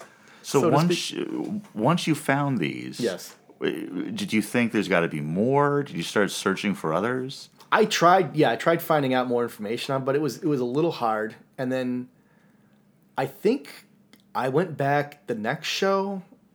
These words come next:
Speaker 2: and there were more characters.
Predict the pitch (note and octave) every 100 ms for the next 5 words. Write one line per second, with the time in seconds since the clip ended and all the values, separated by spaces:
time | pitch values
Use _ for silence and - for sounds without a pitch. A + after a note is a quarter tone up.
0 | _ - B2+ B2+ B2 A#2+ B2+ B2 A#2 A2+
1 | A#2+ A#2 A#2 - _ _ B2 B2 A#2+ A#2+
2 | B2+ C3+ F3 F3+ - -